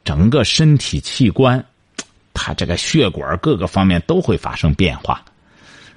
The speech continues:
所以说养心是至关重要的。你呀，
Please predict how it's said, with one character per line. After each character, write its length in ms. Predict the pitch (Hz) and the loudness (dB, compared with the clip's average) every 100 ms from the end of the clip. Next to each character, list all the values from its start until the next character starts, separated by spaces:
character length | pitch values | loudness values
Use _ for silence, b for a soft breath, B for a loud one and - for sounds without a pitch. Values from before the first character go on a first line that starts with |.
| b | b
所 300 | - 113 139 | -2 2 4
以 100 | 104 | 2
说 200 | 104 92 | 2 2
养 400 | 87 92 69 80 | 4 2 2 2
心 360 | - 156 165 | 4 4 4
是 200 | 156 - | 4 2
至 200 | 80 - | 0 -2
关 240 | 73 78 78 | 0 0 0
重 180 | 78 69 | -2 -2
要 240 | 69 60 | -2 -2
的。 140 | 57 - _ _ _ b b b b b b | -6 -14 _ _ _ b b b b b b
你 240 | 90 87 | 4 4
呀， 420 | 120 127 73 65 | 4 2 0 -4